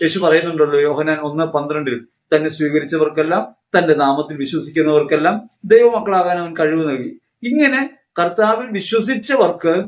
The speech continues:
പരിശുദ്ധാത്മാവിനെ നൽകുന്നു. ഇത് വിശുദ്ധീകരണത്തിന്റെ ആത്മാവാണ്. പ്രേരക പരിശുദ്ധാത്മാവും വിശുദ്ധീകരണത്തിന്റെ ആത്മാവും ഉണ്ടെന്ന് നമ്മൾ അറിയണം. ഈ പരിശുദ്ധാത്മാവിന്റെ പ്രവൃത്തിയിലുള്ള ജീവിതമാണ്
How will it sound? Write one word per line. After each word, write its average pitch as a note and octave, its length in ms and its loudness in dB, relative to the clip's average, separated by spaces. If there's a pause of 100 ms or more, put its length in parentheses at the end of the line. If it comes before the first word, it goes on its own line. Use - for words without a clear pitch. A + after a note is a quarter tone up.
(240)
പരിശുദ്ധാത്മാവിനെ E3+ 760 0
നൽകുന്നു. D#3 520 -2
ഇത് D3+ 320 4 (240)
വിശുദ്ധീകരണത്തിന്റെ D#3 800 -2
ആത്മാവാണ്. B2 500 -2 (440)
പ്രേരക A3+ 420 4
പരിശുദ്ധാത്മാവും F3 1080 -2 (100)
വിശുദ്ധീകരണത്തിന്റെ F#3 800 0
ആത്മാവും D3+ 480 -2
ഉണ്ടെന്ന് C#3+ 200 -8
നമ്മൾ C3+ 200 -8
അറിയണം. D#3+ 540 -2 (240)
ഈ B3+ 180 2 (280)
പരിശുദ്ധാത്മാവിന്റെ C4+ 960 0
പ്രവൃത്തിയിലുള്ള E3+ 720 0
ജീവിതമാണ് C#3+ 800 0